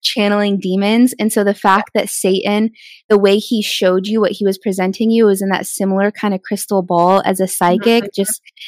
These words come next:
Speaker 1: that's an
Speaker 2: Mm-hmm.
Speaker 1: interesting thing I wanted to touch on.
Speaker 2: Yeah.
Speaker 1: Um, how you felt his words vibrating through you, going back to that scripture you shared about, like,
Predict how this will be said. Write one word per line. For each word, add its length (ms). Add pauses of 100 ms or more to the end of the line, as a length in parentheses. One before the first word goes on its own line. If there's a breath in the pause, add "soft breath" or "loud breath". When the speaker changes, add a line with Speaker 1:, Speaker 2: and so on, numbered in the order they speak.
(180 loud breath)
Speaker 1:
that's 260
an 40
Speaker 2:
Mm-hmm. 120
Speaker 1:
interesting 500
thing 180
I 80
wanted 320
to 140
touch 340
on. 320 (400)
Speaker 2:
Yeah. 280 (120)
Speaker 1:
Um, 300 (320 soft breath)
how 160
you 180
felt 380
his 280
words 680 (100)
vibrating 840
through 320
you, 320
going 280
back 340
to 280 (380 soft breath)
that 160
scripture 460
you 180
shared 340
about, 300
like, 160